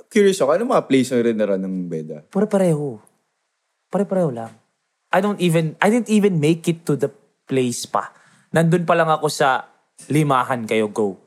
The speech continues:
Speaker 2: I think
Speaker 1: Pero
Speaker 2: tinitignan
Speaker 1: nung
Speaker 2: niya eh, kung sino yung gagamitin niya for that year.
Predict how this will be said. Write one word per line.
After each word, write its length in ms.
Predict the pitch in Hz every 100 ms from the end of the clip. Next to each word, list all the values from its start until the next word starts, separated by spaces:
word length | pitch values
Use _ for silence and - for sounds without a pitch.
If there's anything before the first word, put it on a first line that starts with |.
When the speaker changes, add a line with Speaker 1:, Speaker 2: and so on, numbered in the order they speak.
| _ _ _ -
Speaker 2:
I 140 | 175
think 200 | 175 226
Speaker 1:
Pero 160 | 202 180
Speaker 2:
tinitignan 380 | 185 165 143 127
Speaker 1:
nung 60 | 113
Speaker 2:
niya 60 | 104
eh, 60 |
kung 180 | - -
sino 200 | - 127
yung 220 | 123 113 107
gagamitin 520 | 110 113 107 104 107
niya 120 | 98
for 160 | - 107
that 200 | 101 -
year. 460 | 107 101 98 92